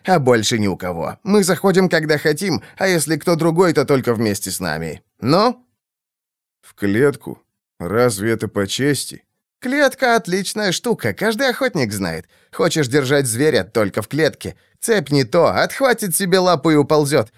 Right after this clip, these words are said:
Яма тоже не очень, рыть будет. Клетка лучше всего, клянусь тебе». «Милорд, я не хочу стеречь пленную, это низко, не по мне». Мартин сунулся ему прямо в лицо, выпучив глаза перед носом Джоакина.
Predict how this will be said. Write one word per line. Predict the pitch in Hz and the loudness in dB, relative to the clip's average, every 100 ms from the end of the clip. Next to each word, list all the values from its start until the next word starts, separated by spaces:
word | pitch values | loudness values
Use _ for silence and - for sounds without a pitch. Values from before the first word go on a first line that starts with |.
| _ - | _ -4
Яма | 214 220 202 175 | 0 2 4 2
тоже | - 180 135 | 2 2 2
не | 131 117 | 2 2
очень, | 98 85 90 107 | 2 0 -2 0
рыть | 147 208 165 | 2 2 0
будет. | 110 98 80 - _ _ _ | 0 -2 -4 -16 _ _ _
Клетка | - 202 143 160 | -2 0 2 2
лучше | 151 131 113 | 2 2 -2
всего, | - 104 78 | -2 -2 -2
клянусь | 143 175 208 185 | 0 2 4 2
тебе». | - 95 69 - _ _ _ _ _ _ | 0 -4 -6 -10 _ _ _ _ _ _
«Милорд, | 87 95 104 143 135 104 | -6 -2 0 2 0 0
я | 107 | -2
не | 139 147 | 0 -2
хочу | 147 131 185 | -2 -2 -4
стеречь | - 147 143 117 - | 0 0 0 -2 -4
пленную, | 123 123 95 76 71 | -2 0 -2 -6 -8
это | 98 165 165 175 | -2 -2 0 0
низко, | 185 165 - - - _ - | 2 2 -2 -10 -20 _ -6
не | 104 123 | -2 -2
по | 123 139 | 2 2
мне». | 151 127 76 _ _ _ _ _ _ _ - | 2 -2 -6 _ _ _ _ _ _ _ -6
Мартин | 113 151 151 165 160 | 0 2 2 2 2
сунулся | 135 170 175 165 - | 2 2 2 2 2
ему | 156 147 | 4 4
прямо | 139 160 156 | 4 2 2
в | 139 | 2
лицо, | 147 - 180 | 0 2 2
выпучив | 156 143 123 120 131 | 4 2 0 0 0
глаза | 113 120 117 135 | 2 2 4 2
перед | 113 110 107 | 2 0 0
носом | 107 98 101 101 | 0 0 -2 0
Джоакина. | 117 117 120 92 78 | 2 0 0 -8 -8